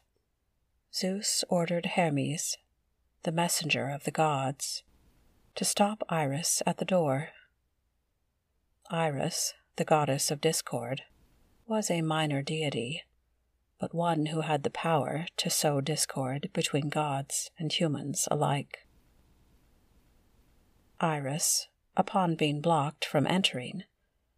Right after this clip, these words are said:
threw her gift from the door, just as Zeus had expected. The gift was a golden apple, upon which was inscribed the words,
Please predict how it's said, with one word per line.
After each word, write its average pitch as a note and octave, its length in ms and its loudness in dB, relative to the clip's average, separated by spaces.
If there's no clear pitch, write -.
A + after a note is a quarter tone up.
threw F3 400 4
her D#3+ 180 2
gift C3+ 480 -2
from D3+ 240 2
the D#3 80 0
door, D3 460 -2
just - 560 2
as E3+ 160 0
Zeus E3 460 0
had E3+ 100 2
expected. - 680 -4
The - 80 -8
gift - 560 -2
was D3+ 200 -2
a D#3 100 -2
golden D3+ 300 2
apple, - 520 -4
upon G3 340 4
which G3 280 2
was F#3 180 0
inscribed E3 640 0
the F#3 120 0
words, D3 580 -2